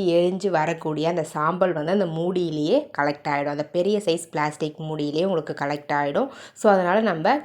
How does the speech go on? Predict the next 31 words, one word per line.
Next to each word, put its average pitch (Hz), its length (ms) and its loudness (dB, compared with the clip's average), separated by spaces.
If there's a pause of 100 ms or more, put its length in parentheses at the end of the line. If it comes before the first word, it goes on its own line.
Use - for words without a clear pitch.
(100)
கீழே 254 280 4 (100)
வந்து 165 160 0 (100)
பார்த்தீங்கன்னா 147 440 0 (300)
அந்த 196 140 2 (120)
ஊதுவத்தியோடைய 180 800 0
சாம்பல் 165 400 0
வந்து 151 240 0
படியாம 151 540 -2
இருக்கும். 151 360 -2
நம்ம 170 200 0 (340)
யூஸ் 240 260 0
பண்ணி 190 160 2 (120)
முடிச்ச 196 340 -2
பிறகு 165 240 0
அந்த 180 140 0 (100)
சாம்பலை 175 540 0
ரிமூவ் 175 340 -2
பண்றதுக்குமே 156 640 -4 (380)
ரொம்ப 165 200 2 (220)
ஈஸியா 156 400 -4 (100)
இருக்குங்க. 151 340 -6 (480)
நம்ம 240 280 4
கிட்ட 202 200 2
இருக்கக்கூடிய 160 420 0 (160)
வேஸ்ட் 202 340 0 (120)
பிளாஸ்டிக் 165 500 0 (140)
மூடிகளை 165 380 -2 (100)
யூஸ் 147 240 -6
பண்ணி 165 180 -4 (100)
சூப்பரான 190 560 -2 (140)
ஊதுவத்தி 165 400 -4